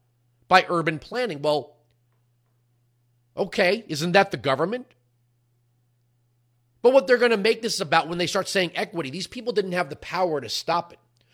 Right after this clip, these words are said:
Well, let me ask you something. Do rural people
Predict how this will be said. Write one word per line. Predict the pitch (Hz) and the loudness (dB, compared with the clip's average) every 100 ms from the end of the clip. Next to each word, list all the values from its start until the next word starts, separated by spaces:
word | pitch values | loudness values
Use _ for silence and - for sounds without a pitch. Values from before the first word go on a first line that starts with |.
| _ | _
Well, | 247 277 | 2 2
let | |
me | 277 247 | 2 0
ask | 262 - | 0 -2
you | 131 | -6
something. | - 92 - - _ _ _ _ _ _ _ _ _ _ - | -8 -10 -14 -20 _ _ _ _ _ _ _ _ _ _ -12
Do | 185 190 | -6 -6
rural | 135 127 160 202 | -4 -4 0 0
people | 202 220 220 240 233 | -2 -10 -4 -4 -4